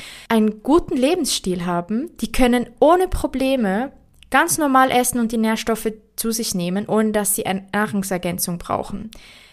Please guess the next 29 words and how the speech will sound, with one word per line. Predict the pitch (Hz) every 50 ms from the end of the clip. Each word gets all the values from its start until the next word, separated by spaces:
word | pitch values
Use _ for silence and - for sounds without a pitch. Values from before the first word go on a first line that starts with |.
| _ _
Wer | - 208 240 262 277 -
allerdings | - 226 233 214 220 214 214 - -
Mängel | 208 202 202 196 196
aufweist | - - 226 285 285 - 202 185 180 196 214 - - -
und | 196 202 202 -
echt | - - 247 240 - 254
nicht | 247 233 -
vorbildlichen | - 226 226 226 226 220 214 214 - 208 214 214 - 208
Lebensstil | 196 196 208 240 254 247 - - - - 202 196 190
hat, | 190 185 190 190 -
und | 196 190
ich | 190 190
spreche | - - - 214 220 220 -
da | 220 214
schon | - 202 196 196
von | - 190 190
leichten | 185 185 196 240 269 - - 220 214
Abweichungen, | 214 214 - 196 180 180 180 - - 180 180 190 208 233 269 - -
dem | 214 220 233 240
empfehle | - 226 202 196 - - - 208 202 196 202
ich | 202 - - -
einfach | 190 190 196 196 196 - 180 - - _ _
unbedingt, | - 240 240 247 233 220 - 190 185 190 208 226 220 - - - - - - - - _ -
Nahrungsergänzungsmittel | 190 190 190 190 190 185 202 196 196 196 190 - - 196 190 185 - 190 185 190 196 - - 196 196 - 190 185 185 - - 196
zu | 196 - - 202
nehmen | 208 208 220 240 247 262 262 254 - -
und | 220 208 202 -
das | 196 190 - - _
immer, | 208 214 220 226 233 233 240